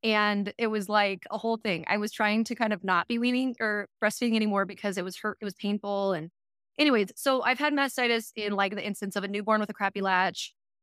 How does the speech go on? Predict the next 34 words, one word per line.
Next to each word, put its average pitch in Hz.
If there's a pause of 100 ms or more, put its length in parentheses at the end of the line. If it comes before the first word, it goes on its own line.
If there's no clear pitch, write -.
in 220
the 202
instance 208
of 196 (540)
overworking 226
myself 226
in 233
school. 208
And 233
I 233
can 254
talk 240
a 226
little 214
bit 196
about 185
this 185
later, 202
but, 190
like, 190
there's 214
a 226
whole 226
energetics 196
about 226
mastitis, 233
which 214
I 202
think 202
several 226
of 190
my 185
first 202
child's 233